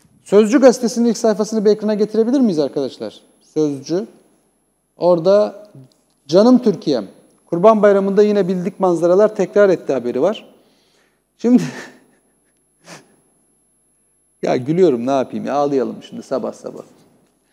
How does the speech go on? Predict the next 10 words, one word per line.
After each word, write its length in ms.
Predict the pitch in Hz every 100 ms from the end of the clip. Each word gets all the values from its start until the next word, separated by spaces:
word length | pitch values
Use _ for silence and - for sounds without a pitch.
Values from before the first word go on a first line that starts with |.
| - - _ _
Şimdi 320 | - 214 208
iki 260 | 180 - 208
ağacın 340 | 180 160 190
arasına, 500 | 165 139 143 160 208 - _ _ _ _ -
e, 340 | 131 127 127
belediye 420 | 196 185 143 165
asmış, 420 | 190 156 156 135 -
Sultan 440 | 147 135 175 165
Gazi 300 | 139 131 156
Belediyesi. 640 | 143 135 127 120 - 110